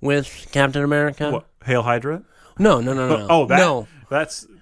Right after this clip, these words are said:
Speaker 2: that. What did you think of that, though?
Speaker 1: I hated that.
Speaker 2: Yeah.
Speaker 1: I, I,
Speaker 2: I thought
Speaker 1: it's
Speaker 2: you would, yeah.
Speaker 1: multiverse bullshit.
Speaker 2: Y-, that's what it is.
Speaker 1: You know, I, I don't care.
Speaker 2: Yeah.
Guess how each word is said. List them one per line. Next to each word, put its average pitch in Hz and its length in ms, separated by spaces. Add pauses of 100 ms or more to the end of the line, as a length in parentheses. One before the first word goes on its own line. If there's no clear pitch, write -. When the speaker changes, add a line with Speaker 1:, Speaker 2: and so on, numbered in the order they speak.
(100)
Speaker 2:
that. 139 200
What 180 140
did 175 80
you 175 80
think 160 140
of 117 60
that, 104 180
though? 87 180 (100)
Speaker 1:
I 175 120
hated 143 380
that. 110 140
Speaker 2:
Yeah. 92 240 (160)
Speaker 1:
I, 156 240
I, 151 240
Speaker 2:
I 151 40
thought 131 140
Speaker 1:
it's 107 80
Speaker 2:
you 104 80
would, 92 220
yeah. 101 120
Speaker 1:
multiverse 185 920
bullshit. 160 720
Speaker 2:
Y-, 127 160
that's 135 220
what 143 140
it 135 60
is. 151 240
Speaker 1:
You 170 120
know, 143 280
I, 165 400
I 156 200
don't 139 420
care. 95 400 (100)
Speaker 2:
Yeah. 101 160